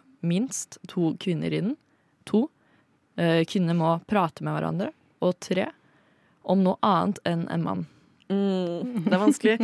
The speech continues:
Speaker 1: <laughs>
Speaker 2: Jeg tror ikke mitt liv eh, <laughs> passerer Bechdel-testen?
Speaker 1: Jeg, det er ofte jeg liksom har en samtale med en venninne, og så sier jeg,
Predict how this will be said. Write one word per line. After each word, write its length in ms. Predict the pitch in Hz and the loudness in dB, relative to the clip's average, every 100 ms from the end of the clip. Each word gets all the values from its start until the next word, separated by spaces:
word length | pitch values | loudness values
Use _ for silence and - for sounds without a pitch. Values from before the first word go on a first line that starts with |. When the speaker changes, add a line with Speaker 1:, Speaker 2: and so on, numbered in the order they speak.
| - | -2
Speaker 1:
<laughs> 120 | 214 | 0
Speaker 2:
Jeg 160 | 190 175 | 2 4
tror 160 | 226 | 2
ikke 320 | 226 - 240 339 _ _ _ - | 2 2 0 0 _ _ _ -2
mitt 200 | 202 208 | 0 2
liv 400 | 196 180 226 185 165 _ _ - | 2 2 2 -2 -8 _ _ -2
eh, 300 | 185 175 175 - - | 2 2 0 -4 -6
<laughs> 260 | - 196 | 0 2
passerer 600 | 214 214 - - 196 - 190 | 2 2 2 2 2 0 0
Bechdel-testen? 960 | - 202 220 196 - - - - 466 - - 359 - 359 294 | 2 2 2 0 -2 -8 -8 -6 -4 -4 -6 -6 2 4 4
Speaker 1:
Jeg, 600 | - 226 226 226 240 240 - 285 - - - | 6 6 8 8 6 4 0 -4 -4 -4 2
det 140 | 214 | 4
er 100 | 233 | 6
ofte 460 | 269 202 - 190 202 214 | 2 -2 -2 4 4 6
jeg 300 | 202 190 190 | 6 6 6
liksom 280 | 190 190 190 | 4 2 2
har 180 | 190 170 | 4 4
en 100 | 175 | 4
samtale 340 | 185 165 165 | 0 0 0
med 100 | 160 | 0
en 80 | 165 | 0
venninne, 300 | 170 160 170 226 | 0 0 0 2
og 120 | 180 | 0
så 120 | 180 | -2
sier 180 | 180 165 | 2 2
jeg, 160 | 170 | 2